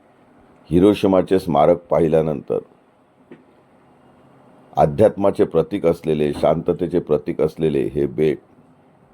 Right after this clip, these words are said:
तेथील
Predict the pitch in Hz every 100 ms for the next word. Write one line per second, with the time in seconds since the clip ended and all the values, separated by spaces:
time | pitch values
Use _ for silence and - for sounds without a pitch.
0 | _ _ _ _ _ _ _ _ 135 _
1 | _ _ _ - - - _ - - -
2 | - - - _ - - - - - -
3 | - - - - - - - - - -
4 | 90 87 113 92